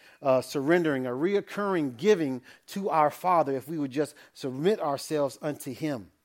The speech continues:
over and over again. He wants this opportunity to be used daily, and, and what would be required to follow him. What intrigued, uh, me in this passage is, is that he shared this before. And he says, now, so in going back to the scripture,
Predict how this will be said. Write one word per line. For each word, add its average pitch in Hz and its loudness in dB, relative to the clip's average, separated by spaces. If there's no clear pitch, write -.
over 190 12
and 147 0
over 156 4
again. 110 -6
He 185 2
wants 202 4
this 196 0
opportunity 185 -2
to 160 -12
be 175 -6
used 165 -6
daily, 156 6
and, 135 0
and 135 -4
what 175 6
would 185 2
be 185 -4
required 175 0
to 151 -4
follow 175 0
him. 107 -12
What 165 4
intrigued, 233 0
uh, 147 2
me 170 2
in 160 4
this 160 0
passage 156 2
is, 143 -14
is 131 -12
that 143 0
he 165 -6
shared 165 -2
this 135 -6
before. 131 -6
And 120 -8
he 131 -8
says, 135 -6
now, 139 0
so 147 -4
in 139 -4
going 170 4
back 156 4
to 143 -8
the 127 -6
scripture, - -10